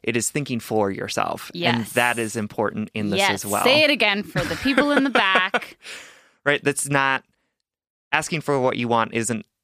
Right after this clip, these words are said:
Speaker 1: isn't thinking against someone. It is not taking away something from someone.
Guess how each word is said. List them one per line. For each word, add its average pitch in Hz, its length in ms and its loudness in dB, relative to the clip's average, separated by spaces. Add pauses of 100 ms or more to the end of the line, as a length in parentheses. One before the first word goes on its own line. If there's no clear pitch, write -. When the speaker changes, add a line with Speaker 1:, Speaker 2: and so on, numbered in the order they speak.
Speaker 1:
isn't 123 320 -2
thinking 120 320 -2
against 104 340 -2
someone. 95 460 -4
It 120 80 -4
is 117 80 -6
not 127 200 -2
taking 127 440 -4
away 104 380 0
something 101 440 -4
from 95 200 -6
someone. 98 560 -6